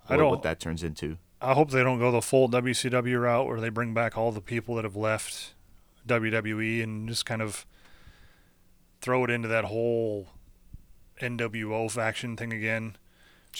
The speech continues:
Speaker 2: Sure.
Speaker 1: have all these older wrestlers that have been around for years trying to make a name for themselves again, and all these W C W talent, or A E W in this case, going up against it.
Speaker 2: Oh, man. Well, <laughs>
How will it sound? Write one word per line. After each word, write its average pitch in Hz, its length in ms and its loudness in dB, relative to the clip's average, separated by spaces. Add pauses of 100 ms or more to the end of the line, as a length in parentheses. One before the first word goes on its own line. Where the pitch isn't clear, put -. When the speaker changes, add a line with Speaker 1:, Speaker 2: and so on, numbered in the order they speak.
Speaker 2:
Sure. 117 60 4
Speaker 1:
have 117 120 2
all 127 160 4
these 120 180 2
older 127 340 4
wrestlers 117 500 2
that 113 100 -2
have 107 60 -6
been 113 120 0
around 110 380 0
for 120 120 -4
years 117 460 -2
trying 117 200 -2
to 110 40 0
make 113 180 -4
a 117 40 -4
name 110 240 -4
for 110 80 -10
themselves 107 440 -4
again, 107 360 2
and 104 300 -4
all 120 160 4
these 110 180 4
W 107 400 2
C 117 300 -2
W 107 340 2
talent, 107 400 -2
or 110 160 -2
A 113 100 -2 (120)
E 107 40 -4
W 107 320 0
in 101 60 -6
this 101 160 -6
case, 107 380 -6 (760)
going 113 220 0
up 117 100 2
against 123 340 2
it. - 100 -6 (340)
Speaker 2:
Oh, 71 140 -8
man. 80 440 -4 (220)
Well, 85 180 -4 (520)
<laughs> 107 100 -6